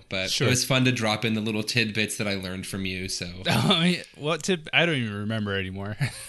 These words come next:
Speaker 2: To be
Speaker 1: Um, I
Speaker 2: honest.
Speaker 1: think you said there's, like, a part where Marlon Brando is, like,
Speaker 2: Oh, looking
Speaker 1: um,
Speaker 2: up and
Speaker 1: like, looking up and reading his lines, or this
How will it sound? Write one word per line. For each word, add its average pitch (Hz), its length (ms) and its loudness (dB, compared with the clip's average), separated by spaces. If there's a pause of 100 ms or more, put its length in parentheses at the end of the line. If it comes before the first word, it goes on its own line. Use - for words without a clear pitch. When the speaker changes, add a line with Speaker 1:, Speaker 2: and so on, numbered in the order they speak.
(160)
Speaker 2:
To 180 60 -2
be - 100 -2
Speaker 1:
Um, 143 360 4
I 143 80 4
Speaker 2:
honest. 147 140 2
Speaker 1:
think 185 180 6
you 180 80 6
said 160 260 2
there's, 139 160 4
like, 131 160 2
a 127 80 2
part 127 460 -2
where 110 360 0
Marlon 107 440 0
Brando 101 440 -2
is, 101 140 -4
like, 85 400 -4 (920)
Speaker 2:
Oh, 139 160 6
looking 110 300 2
Speaker 1:
um, 101 60 2
Speaker 2:
up 98 240 0
and 92 240 -2 (480)
Speaker 1:
like, 117 240 2
looking 131 340 4
up 120 220 0
and 123 120 2
reading 117 260 4
his 113 160 0
lines, 104 680 0
or 123 140 -2
this - 380 -2